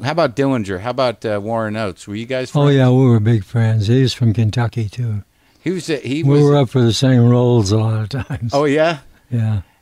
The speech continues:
Speaker 1: And it, and it, and it, it,
Speaker 2: Yeah.
Speaker 1: when, when you were in, uh, Dillinger, is that where you met him?
Speaker 2: Um, let's see. No, I might have known him before that.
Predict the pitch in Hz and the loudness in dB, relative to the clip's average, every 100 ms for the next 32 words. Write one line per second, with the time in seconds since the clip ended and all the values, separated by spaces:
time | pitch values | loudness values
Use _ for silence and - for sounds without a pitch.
0 | - 131 143 139 139 135 135 139 135 127 | -6 -2 -2 -2 -4 -4 -4 -4 -2 -2
1 | 127 - 190 160 156 185 147 127 - 135 | -6 -6 -6 -6 -8 -10 -14 -18 -12 -2
2 | 135 131 131 151 156 143 127 131 123 113 | 0 2 2 2 2 0 -2 -2 -2 0
3 | 123 151 139 110 107 104 104 _ _ _ | -2 -2 -2 -2 -2 -4 -8 _ _ _
4 | - 120 135 143 143 123 117 147 139 165 | -6 -2 -2 -2 -2 -2 -2 -4 -4 -8
5 | 160 - _ _ _ _ _ _ _ _ | -12 -20 _ _ _ _ _ _ _ _
6 | - 131 123 120 120 120 120 107 87 _ | -6 -2 0 2 2 2 2 0 -6 _
7 | _ _ _ _ _ _ _ _ _ - | _ _ _ _ _ _ _ _ _ -8
8 | 160 139 - 123 120 123 143 147 160 175 | -6 -4 -4 -2 0 0 -2 -2 0 2
9 | 190 165 147 151 143 131 117 101 123 123 | 2 2 4 4 4 4 4 2 0 0
10 | 117 104 101 113 | 0 -2 -6 -12